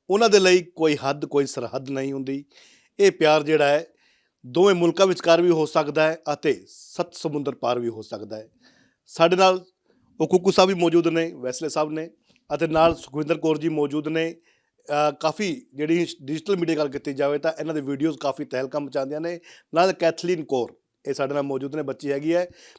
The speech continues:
ਪਿਆਰ ਨਾਲ ਬੜੇ ਨੂੰ ਲਾਡੋ ਵੀ ਕਿਹਾ ਜਾਂਦਾ, ਧੀ ਰਾਣੀ ਵੀ ਕਿਹਾ ਜਾਂਦਾ ਹੈ ਅਤੇ ਢੋਲ ਤੇ ਤੂੰਬੀ ਇੰਨੀ ਕੁ ਸ਼ਾਨਦਾਰ ਵਜਾਉਂਦੀ ਹੈ ਕਿ ਨੱਚਣ ਨੂੰ ਮਜਬੂਰ ਕਰ ਦਿੰਦੀ ਹੈ। ਸਭ ਤੋਂ ਪਹਿਲੇ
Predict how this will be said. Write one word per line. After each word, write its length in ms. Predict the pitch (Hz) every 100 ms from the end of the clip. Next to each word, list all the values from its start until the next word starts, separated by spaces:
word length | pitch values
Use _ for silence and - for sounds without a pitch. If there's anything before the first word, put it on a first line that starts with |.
| -
ਪਿਆਰ 180 | 151 165
ਨਾਲ 140 | 175
ਬੜੇ 220 | 151 151
ਨੂੰ 160 | 165 147
ਲਾਡੋ 240 | 135 143
ਵੀ 80 | 170
ਕਿਹਾ 240 | 151 147
ਜਾਂਦਾ, 220 | 147 147 156
ਧੀ 220 | 135 135
ਰਾਣੀ 200 | 135 156
ਵੀ 80 | 156
ਕਿਹਾ 240 | 156 135
ਜਾਂਦਾ 260 | 139 135 147
ਹੈ 120 | 151 _ _ _ 165
ਅਤੇ 140 | 160
ਢੋਲ 460 | - _ - 165 208
ਤੇ 140 | 214
ਤੂੰਬੀ 520 | - 170 160 170 98 - _ _
ਇੰਨੀ 220 | 156 185 226
ਕੁ 60 |
ਸ਼ਾਨਦਾਰ 420 | - 160 156 185
ਵਜਾਉਂਦੀ 420 | 160 147 139 135 147
ਹੈ 40 |
ਕਿ 140 | 143
ਨੱਚਣ 320 | 151 139 147 139
ਨੂੰ 260 | 143 170 - _ _
ਮਜਬੂਰ 400 | 135 143 135 160
ਕਰ 160 | 131 143
ਦਿੰਦੀ 320 | 123 117 120
ਹੈ। 140 | 113 101 - - - _
ਸਭ 220 | - 170
ਤੋਂ 120 | 208
ਪਹਿਲੇ 380 | 208 208 208